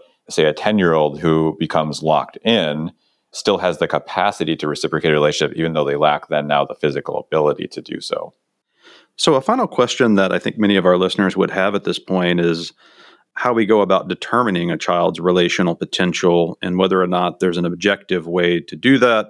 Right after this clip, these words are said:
Speaker 2: or whether it's always inherently subjective and thus subject to significant disagreement between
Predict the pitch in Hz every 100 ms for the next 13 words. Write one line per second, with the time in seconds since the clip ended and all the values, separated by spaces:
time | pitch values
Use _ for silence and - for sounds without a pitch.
0 | _ _ _ _ - 92 95 92 90 87
1 | 95 95 92 87 85 98 90 78 - 92
2 | 85 95 - 85 87 87 85 - - -
3 | - 87 90 87 - - 85 82 82 80
4 | 92 87 85 87 - 90 - 90 87 135
5 | 107 98 90 85 98 92 90 85